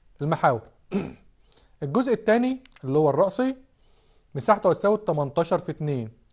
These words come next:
هتساوي تمنتاشر في إيه؟ في اتنين. جبت منين الاتنين سنتي ديت وماهيش موجودة؟ ماهيش موجودة على الرسم، ومفيش حاجة أقدر أحكم بيها إن ديت فرق مقاس عن مقاس.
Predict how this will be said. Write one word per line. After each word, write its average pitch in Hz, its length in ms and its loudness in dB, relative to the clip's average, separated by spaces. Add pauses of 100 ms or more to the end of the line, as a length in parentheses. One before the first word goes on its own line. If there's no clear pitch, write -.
(120)
هتساوي 143 240 -6
تمنتاشر 143 260 -8
في 139 120 -8
إيه؟ 147 160 -2
في 143 100 -12
اتنين. 120 340 -12 (1000)
جبت 240 320 0
منين 220 240 2
الاتنين 208 300 0
سنتي 196 280 0
ديت 190 460 0
وماهيش 156 420 -2
موجودة؟ 214 720 4 (720)
ماهيش 143 300 -2
موجودة 175 440 4
على 180 160 6
الرسم، 202 360 2 (840)
ومفيش 156 400 0
حاجة 226 360 6
أقدر 233 380 4 (220)
أحكم 214 520 2
بيها 226 460 0
إن 151 200 -4
ديت 202 220 4
فرق 214 280 4
مقاس 147 320 -6
عن 190 160 2
مقاس. 226 500 -4